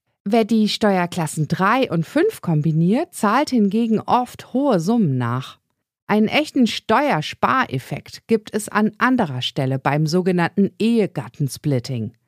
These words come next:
Dabei wird so getan, als würden beide Partner genau die Hälfte zum gemeinsamen Einkommen beitragen. Da der Steuersatz mit steigendem Einkommen zunimmt, fällt die Ersparnis beim Besserverdiener größer aus als die Mehrbelastung beim Wenigerverdienenden.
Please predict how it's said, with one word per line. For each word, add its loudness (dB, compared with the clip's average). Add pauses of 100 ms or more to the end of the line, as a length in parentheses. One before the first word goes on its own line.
(160)
Dabei 2
wird 0
so 2
getan, 2
als -2
würden 0
beide 2
Partner 0
genau 2
die -2
Hälfte 0
zum -2
gemeinsamen 0
Einkommen 0
beitragen. -2 (560)
Da 2
der 0
Steuersatz 0
mit 0
steigendem 0
Einkommen 0
zunimmt, 0 (160)
fällt 0
die -2
Ersparnis 0
beim 2
Besserverdiener 0
größer 0
aus 0
als -2
die 0
Mehrbelastung 0
beim 2
Wenigerverdienenden. 0